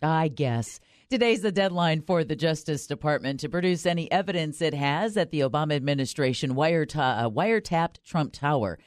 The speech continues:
President Trump made the claim on Twitter, but so far hasn't provided proof. In a letter, House Intelligence Committee Chairman Devin Nunes, a Republican, and Ranking Democrat Adam Schiff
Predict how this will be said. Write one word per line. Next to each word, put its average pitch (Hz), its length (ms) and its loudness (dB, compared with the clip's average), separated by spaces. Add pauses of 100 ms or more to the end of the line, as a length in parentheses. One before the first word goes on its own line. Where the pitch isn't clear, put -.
(220)
President 233 460 0
Trump 220 260 0
made 196 200 0
the 220 60 2
claim 151 300 0
on 123 160 2
Twitter, 127 300 0
but 175 180 0
so 160 200 2
far 147 240 0
hasn't 123 320 -2
provided 110 480 -2
proof. 123 360 -2 (300)
In 175 140 0
a 160 40 2
letter, 165 300 2
House 139 280 -2
Intelligence 131 580 0
Committee 123 320 0
Chairman 135 360 0
Devin 127 300 0
Nunes, 127 480 2
a 120 60 2
Republican, 131 720 0
and 127 280 0
Ranking 170 340 0
Democrat 147 580 0
Adam 139 300 0
Schiff 170 440 -2